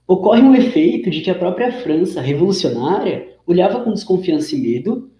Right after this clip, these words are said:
e impôs obstáculos ao Haiti. Ele demorou para ser reconhecido como país, e quando foi reconhecido, ele teve que pagar para a própria França.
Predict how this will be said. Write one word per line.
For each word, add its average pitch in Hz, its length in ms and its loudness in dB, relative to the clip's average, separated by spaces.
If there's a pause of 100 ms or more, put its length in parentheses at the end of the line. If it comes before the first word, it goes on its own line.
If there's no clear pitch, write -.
(200)
e 226 120 6
impôs 254 600 4
obstáculos 139 760 -4
ao 123 160 -4
Haiti. - 580 -8 (260)
Ele 135 140 -4
demorou 165 420 4
para 262 120 0
ser 196 140 0
reconhecido 175 840 2
como 139 280 -6
país, 120 640 -4 (200)
e 185 40 -12
quando 254 220 0
foi 254 160 2
reconhecido, 226 720 -2
ele 170 140 0
teve - 180 -4
que - 120 -14
pagar 190 800 -4
para 160 100 -8
a - 60 -16
própria 123 280 -8
França. - 480 -8